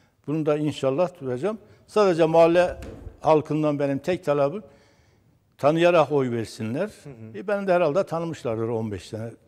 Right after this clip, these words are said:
Speaker 1: içerisinde.
Speaker 2: Evet.
Speaker 1: Mühim olan tanımaktır. Tanıyarak oy versinler.
Speaker 2: Çok teşekkür ederiz muhtarım. Programımızın da
Speaker 1: Bizi
Speaker 2: sonuna
Speaker 1: dinledikleri
Speaker 2: geldik.
Speaker 1: için bütün herkese iyi akşamlar diliyorum. Size, özellikle Zeki Bey'e, bütün personelinize sonsuz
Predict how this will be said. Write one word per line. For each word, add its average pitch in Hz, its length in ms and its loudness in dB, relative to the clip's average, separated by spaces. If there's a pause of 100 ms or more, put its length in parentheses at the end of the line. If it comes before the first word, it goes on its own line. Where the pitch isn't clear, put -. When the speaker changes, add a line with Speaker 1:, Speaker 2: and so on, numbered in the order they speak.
(240)
Speaker 1:
içerisinde. 113 600 -8 (340)
Speaker 2:
Evet. 120 120 -16 (560)
Speaker 1:
Mühim 151 280 -4
olan 156 240 -4 (340)
tanımaktır. 135 560 -2 (140)
Tanıyarak 135 480 0
oy 104 140 -6
versinler. 92 460 -12 (680)
Speaker 2:
Çok 135 200 -16
teşekkür 127 380 -14
ederiz 117 220 -10
muhtarım. 127 300 -16
Programımızın 120 580 -12
da 117 40 -8
Speaker 1:
Bizi 139 120 -4
Speaker 2:
sonuna 151 160 -2
Speaker 1:
dinledikleri 147 480 0
Speaker 2:
geldik. 147 140 -2
Speaker 1:
için 170 240 -6
bütün 147 440 -6
herkese 143 680 -4
iyi 143 140 -2
akşamlar 135 500 -4
diliyorum. 120 400 -8 (280)
Size, 127 280 -6
özellikle 127 580 -4
Zeki 123 320 -6
Bey'e, 123 300 0 (460)
bütün 147 220 -4
personelinize 123 800 -4
sonsuz 135 520 -10